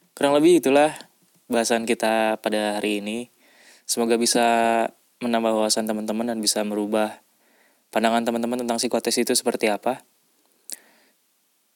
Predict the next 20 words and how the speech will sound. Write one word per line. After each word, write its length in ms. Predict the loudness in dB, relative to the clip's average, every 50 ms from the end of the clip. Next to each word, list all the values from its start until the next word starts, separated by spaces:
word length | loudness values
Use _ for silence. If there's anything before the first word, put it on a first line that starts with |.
| _ _
Dan 400 | 2 4 4 4 2 -2 0 2
kedepannya 480 | 2 4 6 4 4 4 4 4 4 4
kalau 160 | 4 4 4
misalkan 320 | 4 4 4 4 2 2
teman-teman, 640 | 2 2 0 2 0 0 0 0 0 0 -2 -4 -6 -10 _ _ _ _ _ _ _
eh, 720 | 0 2 2 2 2 2 2 2 2 2 0 0 0 -2 -2 -2
pengen 320 | -4 -4 -2 -2 -2 0 -2
banget 240 | 0 -2 -4 -6 -6 -6
denger, 480 | -6 -4 -2 -2 -2 -2 -4 -4 -6 -6 -6
eh, 720 | -6 -6 -4 -4 -4 -4 -4 -6 -6 -6 -6 -6 -6 -8 -8 -10 -14 _ _ _ _ _ _ _ _ _ _ _ _ _ _ _ _ _ _ _ _
hal-hal 300 | -2 -2 0 2 2 2
yang 180 | 2 2 0 0 -2
pengen 160 | -2 -2 -2
dibahas 480 | 0 0 0 0 -2 -2 -2 0 2 2 2 2 2 0 0 -2 -4 -8 -8 _
sama 720 | -4 -4 -2 -2 -2 -2 -2 -4 -4 -6 -6 -8 -10 -10 -10 -6
gua 240 | -4 -2 -2 -2
di 540 | -2 -2 -2 -2 -2 -4 -4 -4 -4 -6 -6 -8 -8
podcast 340 | -10 -6 -4 -4 -4 -4 -4
ini, 240 | -6 -6 -6 -6
boleh 460 | -2 -2 0 0 2 0 -2 -4 -6